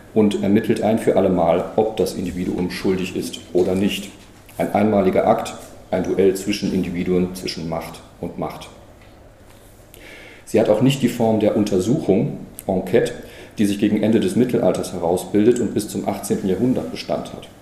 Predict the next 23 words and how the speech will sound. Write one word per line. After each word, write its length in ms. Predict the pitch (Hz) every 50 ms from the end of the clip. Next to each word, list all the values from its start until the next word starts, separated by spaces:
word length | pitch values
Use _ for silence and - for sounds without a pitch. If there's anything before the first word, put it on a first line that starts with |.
| - - - - -
Eine 160 | - 101 101 95
Form 220 | - 107 101 101
des 240 | 95 92 - 95 92
Wissens, 400 | 101 101 - 117 104 - - -
die, 240 | 101 98 104 117 120
nachdem 420 | 113 98 92 - - 104 104 101
eine 200 | 87 92 92 92
Tat 300 | - - 95 - - -
begangen, 500 | 92 82 - 87 90 98 104 110 120 -
ein 140 | - 98 90
Vergehen 400 | - 90 87 92 95 95 95 92
entdeckt 420 | - - - - - - - - -
wurde, 300 | 101 107 110 104 - -
erlaubt 380 | 85 87 85 82 98 101 - -
zu 100 | - -
ermitteln, 480 | 92 90 92 90 - - 110 101 101 - - -
wer 380 | - 95 98 101 104 - - - -
was 280 | - 95 - - - - -
unter 260 | 101 101 - 98 - -
welchen 340 | 95 95 - - 95 -
Umständen 600 | 101 101 101 - - - 98 95 92 - - 92
getan 460 | - 92 - - 127 131 123 110 - -
hat. 240 | - - - -